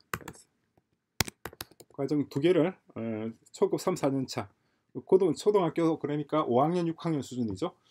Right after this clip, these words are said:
초등학교 오 학년, 육 학년 수준에서 강좌를 구성을 하겠습니다. 한 두 개 정도 만들 거예요. 만들어서 이걸 공부를 하고, 그런 다음에 중급 일 년 차, 열세 살 정도 되겠죠. 열세 살 무렵부터, 어, 십사 세 정도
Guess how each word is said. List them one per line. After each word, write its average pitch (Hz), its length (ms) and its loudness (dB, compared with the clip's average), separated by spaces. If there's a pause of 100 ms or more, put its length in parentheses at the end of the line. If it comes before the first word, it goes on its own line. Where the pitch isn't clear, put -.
(160)
초등학교 170 440 2
오 135 100 6
학년, 165 220 2
육 147 120 -6
학년 165 160 -2
수준에서 143 520 -2
강좌를 127 420 2
구성을 123 300 -4
하겠습니다. 120 400 -4
한 120 100 -6
두 - 80 0
개 135 80 2
정도 151 220 0
만들 120 240 -2
거예요. 135 320 0
만들어서 143 640 0 (280)
이걸 170 220 6
공부를 151 340 4
하고, 165 280 0 (100)
그런 185 260 2
다음에 185 420 2 (180)
중급 160 280 2
일 143 80 6
년 139 140 4
차, 107 260 -4 (1000)
열세 147 240 6
살 147 160 2
정도 135 180 0
되겠죠. 110 320 -2 (560)
열세 147 240 2
살 139 220 2
무렵부터, 139 580 0 (640)
어, 98 320 -8 (1160)
십사 - 300 -4
세 127 140 0
정도 95 340 -6